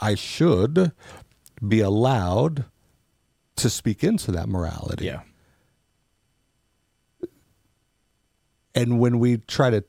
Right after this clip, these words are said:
Speaker 1: take that away, you know, that's not good. And so, uh, we, we need to be okay with that.
Speaker 2: Yeah.
Speaker 1: Like, and we have to provide that. And so, so as we are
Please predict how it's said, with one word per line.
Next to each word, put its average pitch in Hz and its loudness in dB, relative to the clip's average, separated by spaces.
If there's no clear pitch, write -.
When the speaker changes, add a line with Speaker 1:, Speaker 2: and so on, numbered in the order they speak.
Speaker 1:
take - -2
that 113 -2
away, 107 0
you 110 -2
know, 101 -4
that's - -2
not 117 -4
good. 123 0
And 101 -4
so, 98 0
uh, 92 -2
we, 110 0
we 92 -4
need 85 -2
to 85 -2
be 85 0
okay 143 -4
with 113 -10
that. - -4
Speaker 2:
Yeah. 95 -6
Speaker 1:
Like, 104 -2
and 98 2
we 104 2
have 107 0
to 98 2
provide 117 2
that. 95 -4
And 110 0
so, 110 2
so 117 2
as 107 0
we 107 2
are 95 0